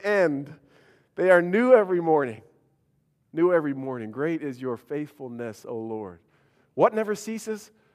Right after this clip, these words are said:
God's steadfast love, his chesed.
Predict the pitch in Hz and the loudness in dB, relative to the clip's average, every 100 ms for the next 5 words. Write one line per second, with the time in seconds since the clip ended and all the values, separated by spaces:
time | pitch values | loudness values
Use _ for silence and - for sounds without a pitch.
0 | _ _ _ _ - 175 180 151 113 - | _ _ _ _ -6 -4 -2 -6 -12 -18
1 | - - 220 214 196 131 _ 185 180 170 | -14 -8 -2 -2 -4 -10 _ -8 -6 -8
2 | - 151 135 147 123 113 151 139 - 151 | -12 -10 -4 -2 -4 -4 -6 -6 -12 -12
3 | 151 - - 247 170 117 | -14 -16 -16 -12 -10 -12